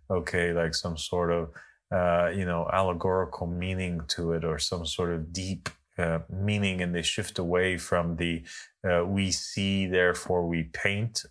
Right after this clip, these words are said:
to preserve history as we saw it, as it happened, to one of,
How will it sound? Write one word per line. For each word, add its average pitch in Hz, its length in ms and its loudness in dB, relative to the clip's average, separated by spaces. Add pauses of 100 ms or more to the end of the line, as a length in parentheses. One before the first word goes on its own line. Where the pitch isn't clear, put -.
to - 120 -4
preserve 90 680 0
history 90 580 -2
as 92 320 2
we 90 140 -2
saw 90 400 2
it, 95 180 2
as 90 240 0
it 78 140 -2
happened, 113 520 0 (380)
to 123 220 2
one 117 400 4
of, 107 240 4